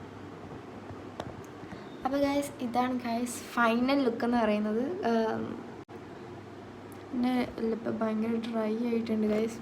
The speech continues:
ഇതാണ് ഗൈസ് ഫൈനൽ ലുക്ക്, നമ്മുടെ ഐ മേക്കപ്പും എല്ലാം കഴിഞ്ഞിട്ടുള്ള ഒരു ഫൈനൽ ലുക്ക് ഇതാണ് ഗൈസ്. ഗൈസ്, നമുക്ക് ഹെയർ കൂടെ ചെയ്തിട്ട് തരാം, കാരണം എൻ്റെ ഹെയർ ഇപ്പം അന്നത്തേലും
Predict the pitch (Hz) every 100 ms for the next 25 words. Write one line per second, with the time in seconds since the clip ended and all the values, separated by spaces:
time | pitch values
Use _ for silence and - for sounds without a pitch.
0 | - - - - - - - - - -
1 | - - 247 240 233 233 233 - 233 220
2 | 226 208 - 214 202 190 - 104 - -
3 | - - - - 208 214 226 226 208 202
4 | 202 208 - 285 285 262 226 220 208 208
5 | 214 214 - - - - - - 247 247
6 | 240 254 254 262 285 285 254 240 247 220
7 | 214 214 214 220 220 247 226 233 233 214
8 | 214 226 233 226 - - - 220 226 226
9 | 240 240 262